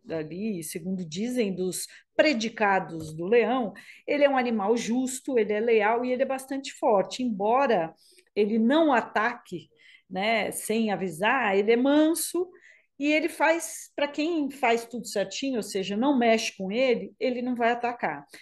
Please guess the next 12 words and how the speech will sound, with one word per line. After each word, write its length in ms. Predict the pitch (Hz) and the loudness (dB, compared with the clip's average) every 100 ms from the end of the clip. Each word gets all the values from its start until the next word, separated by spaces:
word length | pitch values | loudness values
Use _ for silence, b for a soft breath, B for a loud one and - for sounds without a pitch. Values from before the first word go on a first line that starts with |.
| b b | b b
Então, 400 | 202 233 240 262 | -6 4 4 4
é 100 | - | 4
muito 360 | 220 233 320 320 | 4 4 2 2
legal, 480 | 214 180 190 226 233 | 2 4 4 4 0
quem 180 | 254 | -4
quiser, 460 | 254 220 196 214 220 | -4 -4 0 0 0
consulte, 880 | 226 202 - - 247 254 - 226 202 202 | -4 -6 -10 -6 -6 -6 -8 -6 -4 -4
tem 160 | 202 | -4
vídeos 580 | 170 165 254 196 196 170 | -4 -2 -2 -2 -6 -2
dessa 300 | 185 185 170 | -2 -2 -6
campanha, 760 | - 180 156 185 208 220 214 220 b b b | -6 -8 -6 -4 -2 -2 -6 -10 b b b
é, 600 | 180 180 180 180 170 | 0 2 2 0 -2